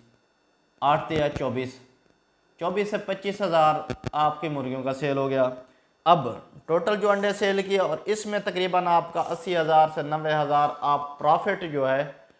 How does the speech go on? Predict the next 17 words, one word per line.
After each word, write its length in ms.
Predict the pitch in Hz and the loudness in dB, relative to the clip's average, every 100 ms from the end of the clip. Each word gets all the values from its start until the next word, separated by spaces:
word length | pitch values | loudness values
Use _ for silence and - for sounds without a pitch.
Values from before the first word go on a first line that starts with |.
| _ | _
वो 180 | 139 185 | 0 2
जनरेट 480 | 156 160 143 151 147 | 4 2 4 2 0
कर 180 | 156 147 | 0 0
सकते 340 | 143 143 - 127 | 0 -6 -4 -4
हैं 320 | 127 139 160 _ _ _ _ _ _ _ 143 | -4 -6 -10 _ _ _ _ _ _ _ -2
अगले 300 | 151 170 165 - - _ _ | 2 2 2 -4 -20 _ _
आठ 280 | 190 202 170 | 6 6 4
महीने 380 | 156 139 127 110 | -6 -6 -4 -6
में, 300 | 104 104 127 _ _ _ _ _ _ _ _ _ _ _ _ _ | -8 -14 -20 _ _ _ _ _ _ _ _ _ _ _ _ _
और 140 | 147 | -2
ये 140 | 156 190 | 2 4
आपकी 260 | 190 185 180 | 4 4 2
एवरेज 320 | 170 165 160 | 2 2 0
होगी 200 | 147 156 | 0 0
दस 300 | 147 135 139 151 | -2 -2 -2 -4
हज़ार 320 | 127 123 120 | -2 0 -2
रुपये 180 | - | -4